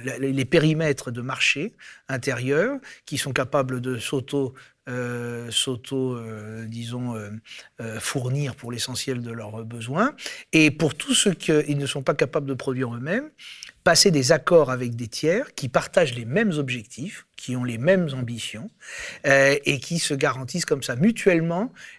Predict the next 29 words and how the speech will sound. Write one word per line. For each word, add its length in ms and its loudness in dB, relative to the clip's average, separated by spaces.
les 240 4
échanges 420 4
des 120 4
produits 420 2
qu'ils 200 -2
ne 200 0
sont 260 0
pas 340 -2
capables 340 4
de 80 0
produire 340 4
eux-mêmes. 220 2
Donc 320 6
on 160 2
peut 240 2
imaginer 460 2
à 60 0
terme 360 -4
des 220 -2
espèces 260 2
de 100 -6
partenariats 800 0
de 100 -4
transformation 720 -6
écologique 540 -6
et 60 -8
sociale 520 -10
entre 240 2
pays 540 2